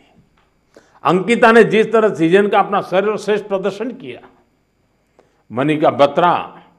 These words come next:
और श्रीजा अकोला ने भी सबका ध्यान खींचा है। इसी तरह बाकी खिलाड़ी भी रहे,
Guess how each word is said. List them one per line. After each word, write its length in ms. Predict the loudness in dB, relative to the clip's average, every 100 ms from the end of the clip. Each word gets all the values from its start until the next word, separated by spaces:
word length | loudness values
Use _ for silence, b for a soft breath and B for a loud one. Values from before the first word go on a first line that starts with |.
| _
और 140 | -10 -8
श्रीजा 400 | -4 -2 0 -2
अकोला 380 | -2 -4 -2 -2
ने 160 | -4
भी 480 | -6 -6 -6 -14 -20 _ _ _ _ -10
सबका 380 | -8 -4 -4
ध्यान 300 | -2 -4 -8
खींचा 320 | -8 -14 -14 -16
है। 260 | -18 -20 -20 _ _ _ _ _ _ _ _ b b b b b b 2
इसी 340 | 4 6 4
तरह 320 | 6 6 8
बाकी 420 | 6 4 2 -4 -2
खिलाड़ी 420 | 4 4 4 2
भी 200 | 2 2
रहे, 320 | 2 0 -6